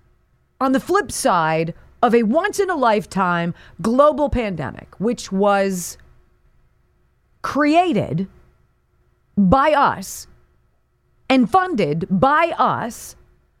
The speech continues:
and then perpetrated on the rest of the world by us. I mean, think, America, we represent four percent of the world population and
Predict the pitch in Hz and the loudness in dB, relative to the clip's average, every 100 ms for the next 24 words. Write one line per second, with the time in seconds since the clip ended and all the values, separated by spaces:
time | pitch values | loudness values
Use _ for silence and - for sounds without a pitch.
0 | _ _ 277 294 247 - 359 311 269 254 | _ _ 2 2 2 0 -2 -4 0 0
1 | 220 208 - 220 208 240 - 196 180 170 | 2 2 2 0 2 0 0 -2 -2 0
2 | 220 190 165 190 285 349 370 339 - 330 | 0 0 0 2 4 4 2 -2 -2 0
3 | 190 120 214 - - - _ _ _ _ | 0 -2 -8 -14 -18 -20 _ _ _ _
4 | _ _ _ _ _ _ _ _ _ 233 | _ _ _ _ _ _ _ _ _ -2
5 | 254 320 254 202 233 247 226 190 - 214 | 0 0 -2 -2 -2 -2 0 -2 0 -2
6 | 202 214 220 214 208 196 - 247 254 254 | 0 0 0 -2 -2 -4 -4 0 0 0
7 | 208 180 240 185 165 147 160 170 175 147 | -2 -2 -2 -2 -2 -2 -2 0 0 -2
8 | 160 151 151 151 156 147 - 131 127 131 | -4 -2 -2 0 0 -2 -4 -4 -2 -2
9 | 135 131 | -2 -4